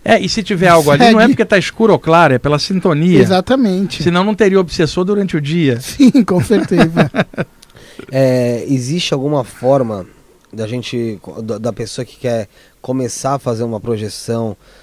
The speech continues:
Speaker 3: é, começar a trabalhar em relação a isso? Então, assim, a pessoa, não, a pessoa que nunca fez mesmo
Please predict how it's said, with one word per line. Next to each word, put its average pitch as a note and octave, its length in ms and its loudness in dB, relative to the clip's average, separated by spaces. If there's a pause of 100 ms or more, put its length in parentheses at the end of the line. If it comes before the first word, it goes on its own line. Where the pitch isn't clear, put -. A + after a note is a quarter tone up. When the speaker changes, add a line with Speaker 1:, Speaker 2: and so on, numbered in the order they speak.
(180)
Speaker 3:
é, G#2 180 -8
começar A#2 360 -6
a B2+ 40 -2
trabalhar A2+ 520 -6
em G#2 60 -6
relação G2+ 480 -8
a G#2+ 60 -4
isso? A2+ 300 -6
Então, G2+ 200 -6
assim, A#2+ 140 -6
a G#2+ 40 -6
pessoa, B2 300 -4
não, D3 200 -2
a C#3+ 40 -6
pessoa C3 340 -8
que D3 100 -10
nunca F#3+ 300 -4
fez D#3 260 -4
mesmo C#3 460 -2